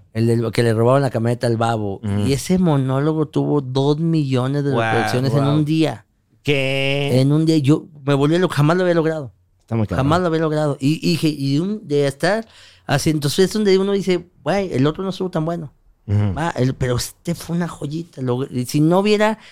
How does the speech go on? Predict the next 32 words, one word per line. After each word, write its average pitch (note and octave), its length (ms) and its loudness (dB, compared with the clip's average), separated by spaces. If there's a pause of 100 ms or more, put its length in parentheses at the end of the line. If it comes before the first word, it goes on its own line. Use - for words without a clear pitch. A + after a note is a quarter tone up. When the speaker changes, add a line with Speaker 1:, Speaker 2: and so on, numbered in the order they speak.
(200)
Speaker 1:
tenido D#3+ 320 2
esta F3 220 0
dinámica, D#3+ 580 0
yo D#3 180 2
no D#3+ 100 -2
creo D#3 160 -2
que D3 120 -2
no C#3+ 100 2
hubiera C#3+ 180 2
llegado C3+ 280 2
a - 20 0
hacer C3+ 180 -2
Speaker 2:
Y, D#3 60 4
Speaker 1:
esta C#3 220 0
Speaker 2:
y - 20 -4
tienes E3 280 2
ya E3 120 2
una F3 120 0
calificación B2 480 -4
también D3 260 0
inmediata C3 500 2
de A#2+ 140 -2
qué B2 360 0
material A#2 440 0
sirve B2 480 0
y G2 120 -4
cuál. A2 720 -2
Speaker 1:
Claro. B2+ 460 2
Speaker 2:
O G#2+ 60 -4
sea, C3 260 0
ese, D3 300 2
porque A#2+ 640 -6